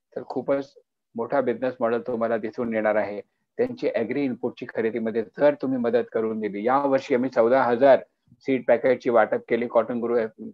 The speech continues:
माय एफपीओ Federation मध्ये. कोरोना काळमध्ये संबंध काय, सर्व काय बंद होता, या काळामध्ये ते, ते उत्कृष्ट बियाणे शेतकऱ्यांना मिळाले, त्याच्याने त्या, त्या क्षेत्रामध्ये शेतकऱ्याचं उत्पन्न वाढणं, अ, वाढवून घेण्याची त्यांना मोठी एक,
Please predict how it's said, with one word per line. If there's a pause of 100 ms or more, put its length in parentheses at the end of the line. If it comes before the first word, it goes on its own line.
माय
एफपीओ
Federation
मध्ये.
कोरोना
काळमध्ये
संबंध
काय,
सर्व
काय
बंद
होता, (600)
या
काळामध्ये (340)
ते,
ते
उत्कृष्ट
बियाणे
शेतकऱ्यांना
मिळाले, (460)
त्याच्याने
त्या,
त्या
क्षेत्रामध्ये
शेतकऱ्याचं
उत्पन्न
वाढणं, (420)
अ, (140)
वाढवून
घेण्याची
त्यांना
मोठी
एक,